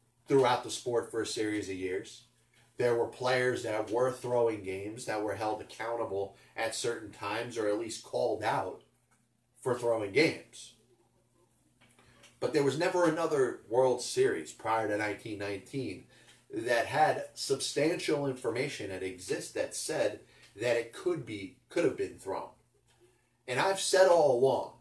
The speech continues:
when it comes to the history of the World Series, going back to the year of nineteen three, that the greatest upset in the history of World Series baseball happened in nineteen fourteen, when the Miracle Boston Braves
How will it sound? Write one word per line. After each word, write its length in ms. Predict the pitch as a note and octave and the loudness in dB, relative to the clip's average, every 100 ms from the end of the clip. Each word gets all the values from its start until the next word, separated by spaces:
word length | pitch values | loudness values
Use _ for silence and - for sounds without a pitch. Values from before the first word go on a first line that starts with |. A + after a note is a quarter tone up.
| _ _ _ | _ _ _
when 140 | B2+ | -2
it 100 | B2 | 0
comes 200 | D3+ D3 | -2 -2
to 100 | C#3 | -4
the 60 | A#2+ | -2
history 400 | D3 D#3+ - D3 | -2 -2 0 0
of 80 | C3+ | 0
the 80 | |
World 340 | B2 C3 C3 B2+ | 4 6 6 2
Series, 520 | - B2+ G2+ - - | 0 0 0 -6 -6
going 260 | A#2+ A2+ G#2 | -2 -2 0
back 280 | A2+ - - | 0 0 -4
to 60 | |
the 80 | A2 | -4
year 280 | A2+ B2+ B2 | 2 2 2
of 120 | G#2+ | 0
nineteen 560 | A2+ A2+ - A#2+ G#2+ G2 | -4 -6 -8 -10 -10 -12
three, 280 | A2 A2+ - - _ _ _ _ - - - - | -6 -4 -4 -10 _ _ _ _ -20 -20 -16 -4
that 140 | A#2 | -4
the 60 | G#2 | -4
greatest 500 | G#2 C3+ F3 - - | -2 2 2 2 2
upset 520 | - - - - - _ _ - | 0 0 -6 -6 -12 _ _ -10
in 140 | A#2+ | -6
the 60 | A2+ | -6
history 760 | - D#3 - - D#3 D#3 D#3 - - | -2 -2 -2 -2 0 2 0 -6 -8
of 160 | G#2+ | -6
World 260 | A2 B2+ B2+ | 4 4 4
Series 360 | - A#2+ A#2 G#2+ | 0 -2 -2 -2
baseball 440 | C3 C3 - G#2 | -2 -2 -4 -2
happened 380 | B2 B2+ A#2+ G#2+ | 0 0 -2 -8
in 100 | G#2 | -4
nineteen 440 | A2 G#2+ A2+ G#2+ | -6 -6 -10 -12
fourteen, 540 | - A2+ G#2 C3 A2+ - _ _ _ _ _ _ | -4 -4 -2 -4 -8 -10 _ _ _ _ _ _
when 360 | G#2+ G#2+ G#2+ G#2+ - | -6 -6 -4 -8 -8
the 160 | A2+ G#2 | -6 -2
Miracle 520 | A#2+ D#3 D#3+ D#3 C#3 | 0 2 0 2 2
Boston 460 | - D3 - C3+ A#2+ | 4 4 2 -2 0
Braves 600 | B2+ C3 G#2+ G#2+ - | 2 2 0 -2 -6